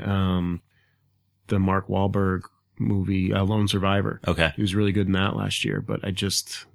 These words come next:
Speaker 1: I think in order to get a Gambit solo movie off the ground, they gotta go with somebody who's, who's an established star.
Speaker 2: Right,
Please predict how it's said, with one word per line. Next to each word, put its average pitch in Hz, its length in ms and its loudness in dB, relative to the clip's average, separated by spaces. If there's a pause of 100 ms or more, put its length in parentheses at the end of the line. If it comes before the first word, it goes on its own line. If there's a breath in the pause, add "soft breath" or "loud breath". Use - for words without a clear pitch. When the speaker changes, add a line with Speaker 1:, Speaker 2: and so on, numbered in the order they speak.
(280)
Speaker 1:
I 110 80 -4
think 104 300 -2
in 104 240 -2
order 101 200 2
to 95 80 0
get 92 300 0
a 98 60 -6
Gambit 92 400 0
solo 98 260 0
movie 95 280 0
off 90 140 -4
the 101 80 -4
ground, 95 360 0
they 90 80 -2
gotta 92 180 -2
go 92 140 -2
with 92 140 -2
somebody 92 380 0
who's, 87 420 -4 (180)
who's 92 180 -2
an 90 60 0
established 90 720 -2
star. 92 400 -2 (100)
Speaker 2:
Right, 76 260 2